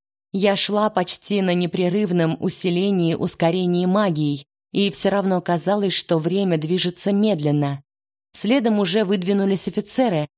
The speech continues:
Они поднимались, а я молниеносно спустилась по противоположной лестнице к переходу в подземелье и выбросила наводящее световое заклинание, призывая всех сюда. Порождение — судя по моим ощущениям,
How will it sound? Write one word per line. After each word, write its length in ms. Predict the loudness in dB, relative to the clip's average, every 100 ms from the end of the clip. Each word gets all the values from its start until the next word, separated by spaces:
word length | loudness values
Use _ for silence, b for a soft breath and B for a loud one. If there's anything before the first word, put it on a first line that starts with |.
| _
Они 280 | 0 2 2
поднимались, 840 | 0 -2 0 0 0 0 -2 -4
а 140 | -4 -2
я 240 | 0 2
молниеносно 720 | 2 2 0 0 0 -2 -2
спустилась 720 | -4 -2 -6 -2 0 2 0 0
по 140 | -2
противоположной 920 | -2 -4 -2 0 0 0 0 0 0
лестнице 640 | 0 0 0 -2 0 -2 -4 _ _
к 80 | -2
переходу 540 | 0 0 -2 -2 0
в 100 | -2
подземелье 840 | -2 -2 0 2 2 0 0 -4 -4 _ _
и 100 | -2
выбросила 600 | 2 2 2 0 0 2 2
наводящее 720 | 2 0 0 -2 0 0 0
световое 540 | 0 -2 -2 0 0
заклинание, 840 | -2 -2 0 2 2 2 2 0 -4 _ -2
призывая 560 | 0 2 0 0 0
всех 320 | -4 -2 -2 -2
сюда. 480 | -4 -2 -2 -4 -10 _ _ _ _ -2
Порождение — 920 | 0 2 0 -2 0 2 2 0 -4 -8 _
судя 380 | -6 -2 0 0
по 140 | 0
моим 340 | 0 2 0 -2
ощущениям, 840 | -4 -4 -4 0 0 2 2 -2